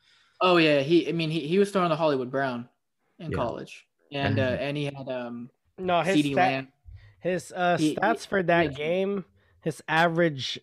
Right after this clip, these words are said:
Speaker 3: uh, completion pass was fifteen yards.
Speaker 1: Yeah, that's insane.
Speaker 3: Yeah.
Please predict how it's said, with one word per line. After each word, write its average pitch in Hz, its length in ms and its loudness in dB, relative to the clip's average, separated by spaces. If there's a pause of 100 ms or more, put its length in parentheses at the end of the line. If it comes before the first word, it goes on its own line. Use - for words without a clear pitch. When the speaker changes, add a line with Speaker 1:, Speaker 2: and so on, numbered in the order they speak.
Speaker 3:
uh, 127 540 0
completion 151 680 0
pass 135 380 -2
was 120 160 -8
fifteen 123 480 -2
yards. 107 640 -6 (580)
Speaker 1:
Yeah, 139 240 2
that's 147 260 0
insane. 131 400 -6 (680)
Speaker 3:
Yeah. 107 320 -12